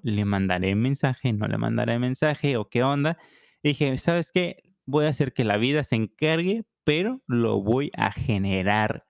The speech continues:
yo. Voy a hacer que pase las cosas". ¿Cómo?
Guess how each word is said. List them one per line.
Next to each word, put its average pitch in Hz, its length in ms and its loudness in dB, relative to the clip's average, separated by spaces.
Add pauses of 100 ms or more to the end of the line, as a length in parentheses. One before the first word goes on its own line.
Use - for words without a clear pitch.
(120)
yo. 107 480 -2 (200)
Voy 120 260 2
a - 20 0
hacer 135 300 -2
que - 140 -6
pase 110 440 -2
las 92 260 -6
cosas". - 560 -6 (1300)
¿Cómo? 190 500 -4